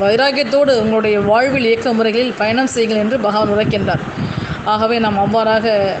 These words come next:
பகவானுடைய சமூகத்தில் நாம் மிக அமைதியாக வீற்றிருந்து நம்பிக்கை பொறுமை காத்து நம்முடைய சத்குருநாதர் கூடிய அனைத்து உபதேச மொழிகளையும் பின்பற்றி நாம் நமக்கென்று ஒரு தனி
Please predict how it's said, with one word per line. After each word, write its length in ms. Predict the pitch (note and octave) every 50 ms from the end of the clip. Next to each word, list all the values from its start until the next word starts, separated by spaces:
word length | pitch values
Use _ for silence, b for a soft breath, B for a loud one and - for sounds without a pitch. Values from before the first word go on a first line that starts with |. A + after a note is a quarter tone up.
| -
பகவானுடைய 400 | - G3 G3 A3+ A#3 A3+ A3 A3
சமூகத்தில் 580 | G#3+ - - G#3 G#3+ A3+ A#3 A#3 A#3 A3+ G#3+ G#3
நாம் 460 | G#3 G3+ G3 G3 F#3 - - - - - - - - - - - - - - - - - - - - - -
மிக 280 | G#3+ A3 A#3 A#3 C4+ C4+
அமைதியாக 800 | A3+ G#3+ G#3+ A#3 B3 A#3 A#3+ A#3 A3+ A3 G#3 G3 A#3 A3 G3+ F#3+ F#3
வீற்றிருந்து 600 | G3+ A#3 A3 - B3+ A3 G#3+ G#3 G3+ G#3+ A3+ A#3 - - - - -
நம்பிக்கை 500 | G#3+ A#3 B3+ D4 D4 D#4+ B3 - D4 C4
பொறுமை 360 | - A3+ A3+ A#3+ B3+ C4+ B3+
காத்து 460 | - - A3 G#3 G#3 - - A3+ A3 - - - - - - - - - - - - - - - - - - - - - - -
நம்முடைய 380 | A#3+ B3 B3+ B3+ B3 B3 A#3+
சத்குருநாதர் 560 | A#3 G#3 G#3+ A3 B3 B3+ B3 B3 A#3+ A3+ -
கூடிய 280 | - A#3+ A#3 A#3 A#3 A3
அனைத்து 360 | G#3 G#3 B3 B3+ G3+ - A3+
உபதேச 360 | G3+ A#3 A#3+ C4 B3+ C4 -
மொழிகளையும் 520 | A3+ G#3+ A3+ A#3+ A#3+ A#3+ A3+ A3+ A#3 A#3 G#3+ -
பின்பற்றி 580 | A3 A#3 B3+ B3+ B3+ B3 - - - C4+ C4 - - - - - - - - - - - - - - - - - - - - - -
நாம் 340 | - A3 A3 G#3+ G#3 G3+ G3 F#3+ F#3 F3+ - - - - - - - - - - - - - - - - - - - - - - - - - - -
நமக்கென்று 540 | A#3 A#3 B3+ C#4+ C#4+ C#4+ D#4+ D#4 D#4+ D#4+ D4+
ஒரு 220 | C#4 B3+ A#3 -
தனி 420 | - A#3 A#3 B3+ C#4+ D4+ D4 B3